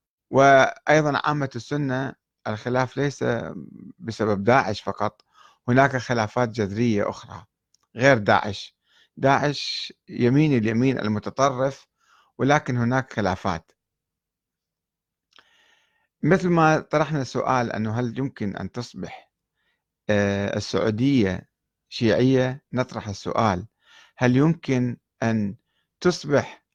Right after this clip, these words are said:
إيران سنية مثلًا؟ وماذا يعني ذلك؟ ماذا يعني أن تصبح إيران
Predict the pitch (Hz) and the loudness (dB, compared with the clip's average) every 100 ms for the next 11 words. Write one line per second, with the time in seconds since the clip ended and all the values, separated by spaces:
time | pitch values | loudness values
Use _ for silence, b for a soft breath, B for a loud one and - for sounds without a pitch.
0 | - 127 123 143 151 104 87 - - 131 | -2 2 4 6 6 4 -2 -4 2 4
1 | 139 151 147 139 135 143 147 151 - _ | 6 6 6 4 2 0 2 0 -4 _
2 | _ _ _ _ _ _ _ _ _ _ | _ _ _ _ _ _ _ _ _ _
3 | _ _ - 127 156 170 143 143 165 117 | _ _ -6 2 4 4 2 2 0 -2
4 | 104 92 85 - _ _ - 156 151 147 | -2 -4 -6 -14 _ _ -4 -2 0 0
5 | 156 135 - 107 139 - 123 101 _ b | 0 -4 -6 -8 -10 -8 -8 -8 _ b
6 | b b b 127 123 139 147 117 | b b b 2 4 6 4 0